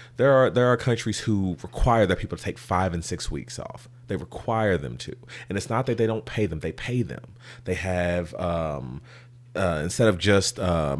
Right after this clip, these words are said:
maternity leave, they have paternity leave. They have all these different things.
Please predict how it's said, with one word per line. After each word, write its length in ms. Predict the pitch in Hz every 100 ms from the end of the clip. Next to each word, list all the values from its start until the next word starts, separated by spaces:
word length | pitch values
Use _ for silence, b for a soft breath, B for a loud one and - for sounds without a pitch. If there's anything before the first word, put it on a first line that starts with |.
| -
maternity 520 | 82 67 - 160 113
leave, 180 | 90 78
they 60 |
have 160 | 92 90
paternity 460 | 95 - 131 123 90
leave. 200 | 78 78
They 60 |
have 140 | 92 87
all 160 | -
these 160 | 107 98
different 280 | 101 90 92
things. 340 | 143 87 -